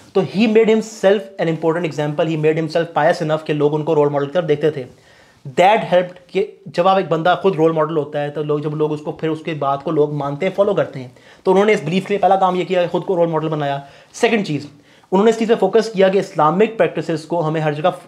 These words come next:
वो करना चाहिए, बजाय कि उस वक्त बड़ा इशू ये था कि जो पीजेंट्स थे, यानी जो वर्कर क्लास थी या क्राफ्टमैन थे, जो यानी कि क्राफ्ट यानी वुड वर्कर्स हो गए एटसेटरा, उनको इक्वल शेयर दिया नहीं जाता था काम में। हालांकि मेहनत बड़ी होती है उनकी, आप देखो तो उनका काम बड़ा मेहनत वाला होता है, लेकिन उनको शेयर बहुत कम मिलता था।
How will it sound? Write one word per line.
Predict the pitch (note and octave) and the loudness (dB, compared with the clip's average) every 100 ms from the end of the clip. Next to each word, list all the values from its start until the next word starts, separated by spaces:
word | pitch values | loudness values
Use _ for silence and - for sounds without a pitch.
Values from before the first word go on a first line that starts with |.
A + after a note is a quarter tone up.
| D#3+ | -4
वो | D3 | -2
करना | D3 D3 | 0 0
चाहिए, | D3 C#3 D#3 | -2 -4 -4
बजाय | C#3+ D3 D3+ | -2 0 0
कि | D#3 | 0
उस | E3+ - | -6 -6
वक्त | E3 | -2
बड़ा | F3 | 0
इशू | F3+ - | 0 -4
ये | F#3+ E3+ | -6 -4
था | E3+ | -6
कि | F#3 | -6
जो | E3 E3+ - | -8 -10 -8
पीजेंट्स | E3 D#3+ F#3+ - | -2 0 0 -2
थे, | C#3 | -12
यानी | B2 _ _ _ _ D3 | -16 _ _ _ _ -4
जो | D3 | 0
वर्कर | D#3 E3 | 2 2
क्लास | G#3 D#3+ C#3+ C#3+ | 0 0 -2 -4
थी | C#3+ D3+ - _ _ _ | -12 -14 -16 _ _ _
या | D#3 D#3 | -2 0
क्राफ्टमैन | D#3+ D#3 F3+ F#3 F3 | 4 2 2 0 -2
थे, | D3+ C#3+ | 0 0
जो | C#3+ | 0
यानी | C#3+ C#3+ | -2 -2
कि | C#3+ | -4
क्राफ्ट | C#3+ C#3+ D3+ D3+ | 0 2 2 0
यानी | D3+ D3 D3 - | -4 -4 -6 -14
वुड | D3 E3 | -6 0
वर्कर्स | D#3 D3+ D3+ | 0 0 0
हो | D3 | 0
गए | C#3+ | -2
एटसेटरा, | D3 C#3 C#3+ D#3+ - - _ | -4 -6 -6 -8 -12 -20 _
उनको | G3+ A3+ C4 A3+ - - _ _ _ D#3 E3 | -4 0 2 2 -2 -18 _ _ _ -8 -4
इक्वल | G3 G#3+ A#3+ | -4 0 0
शेयर | - G3 | 2 0
दिया | E3+ F3+ | 2 0
नहीं | D#3+ | 0
जाता | C#3 - | -2 -4
था | C3+ | -8
काम | C3 B2+ | -8 -8
में। | B2+ | -8
हालांकि | C3+ C#3+ E3+ | -4 -2 0
मेहनत | D3+ E3 | 0 0
बड़ी | D#3 G3 | 0 2
होती | F#3 - C#3+ | 2 0 -8
है | |
उनकी, | C3+ C#3 | -6 -4
आप | C#3 | -4
देखो | C#3 F3 | -4 -4
तो | |
उनका | D#3+ D#3+ | -4 -4
काम | C#3+ D3+ | -2 -4
बड़ा | D3+ D3+ | -2 -2
मेहनत | D3 E3+ | -2 0
वाला | E3+ D3+ | 2 2
होता | C3 C3+ | 0 -4
है, | C#3 | -10
लेकिन | - - - D#3+ | -12 -18 -6 -2
उनको | F3 F#3+ | 0 0
शेयर | E3+ F3 F#3+ | 0 2 2
बहुत | E3+ E3 | 2 2
कम | F3+ | 0
मिलता | F3 D3 C3+ | 0 -2 -4
था। | C#3 - | -6 -12